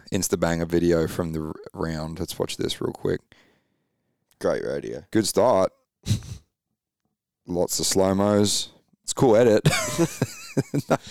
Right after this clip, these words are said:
Speaker 1: it doesn't say much about his weekend, but he's, um, I mean, Tanny's always fast, dude. You know
Speaker 2: Yeah.
Speaker 1: that. But, um, uh, he'll pull it together. I, I don't know. He's a good two fifty rider, but that, I'd say that four fifty class right now,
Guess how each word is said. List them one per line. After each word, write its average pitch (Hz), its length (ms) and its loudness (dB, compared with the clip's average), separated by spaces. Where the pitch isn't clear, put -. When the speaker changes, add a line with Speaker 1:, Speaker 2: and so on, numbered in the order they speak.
Speaker 1:
it 156 100 0
doesn't 143 220 6
say 120 220 4
much 107 240 2
about 98 180 6
his 92 100 2
weekend, 92 440 2
but 90 200 2
he's, 92 300 2
um, 82 340 0
I 120 80 2
mean, 123 160 4
Tanny's 120 320 6
always 82 240 4
fast, - 360 -8
dude. - 200 -6
You - 80 -2
know 127 60 4
Speaker 2:
Yeah. 101 140 4
Speaker 1:
that. 76 280 -4
But, 85 280 -2
um, 104 560 2
uh, 107 80 2
he'll 127 140 6
pull 110 180 4
it 92 60 4
together. 90 260 4
I, 92 320 4
I 156 60 4
don't 165 80 4
know. 143 200 4
He's 110 220 0
a - 20 -10
good 139 140 2
two 123 140 2
fifty 120 200 0
rider, 104 320 6
but 107 180 2
that, 113 200 2
I'd 104 100 -4
say 123 140 6
that 131 160 6
four 160 180 2
fifty 139 240 2
class 101 360 2
right 98 180 2
now, 90 380 0